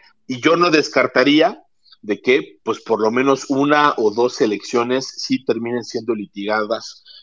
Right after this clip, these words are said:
¿no? En el, en el, en el Tribunal Electoral, en un contexto, pues, hay que decirlo, eh, eh, complicado para el tribunal, porque está la amenaza de la reforma,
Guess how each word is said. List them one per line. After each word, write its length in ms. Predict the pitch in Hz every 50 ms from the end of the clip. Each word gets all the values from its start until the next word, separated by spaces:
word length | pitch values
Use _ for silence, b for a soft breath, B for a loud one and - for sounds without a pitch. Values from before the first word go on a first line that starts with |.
| B _
¿no? 200 | 107 110 127 123
En 140 | 110 107 98
el, 180 | 92 92 87 -
en 180 | - 92 90 90
el, 180 | 90 90 87 -
en 180 | 95 95 92 90
el 120 | 90 -
Tribunal 280 | 101 101 117 131 143 143
Electoral, 320 | 135 - 208 226 240 233 B B B B B B
en 140 | 139 151 175
un 120 | 202 202
contexto, 600 | 196 226 - - 180 165 - - - 196 196 -
pues, 180 | - 117 - -
hay 120 | 143 143
que 120 | - 156 135
decirlo, 640 | 123 120 - - 143 135 127 147 147 151 147 - - B B B B B B -
eh, 220 | 107 104 104 - -
eh, 160 | 110 104 98
complicado 680 | - 113 110 107 107 117 110 - 156 151 160 165 165 -
para 140 | 151 131
el 80 | 131 127
tribunal, 440 | - 143 143 147 160 180 214 214 -
porque 200 | - 107 - 151
está 200 | - - - 156
la 100 | 151 147
amenaza 480 | 143 135 127 131 143 147 147 - - 127
de 120 | 113 107
la 140 | 107 107 107
reforma, 600 | 104 110 - - 143 139 135 139 135 131 127